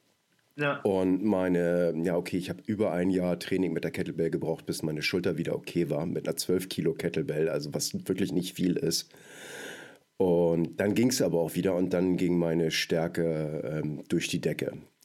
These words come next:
Speaker 2: Und seitdem ich mich nicht mehr auf irgendwelche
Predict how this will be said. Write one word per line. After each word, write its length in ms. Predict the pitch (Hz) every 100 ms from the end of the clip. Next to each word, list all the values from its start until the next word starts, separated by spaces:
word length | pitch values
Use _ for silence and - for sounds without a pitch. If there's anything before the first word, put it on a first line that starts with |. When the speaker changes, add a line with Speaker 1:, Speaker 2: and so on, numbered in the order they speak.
| -
Speaker 2:
Und 180 | - 90
seitdem 320 | - 87 98 104
ich 140 | -
mich 300 | 101 95 -
nicht 480 | 101 98 - - -
mehr 320 | 101 98 92
auf 600 | - 87 87 87 - - _ - - - - -
irgendwelche 840 | 101 95 90 85 85 90 82 78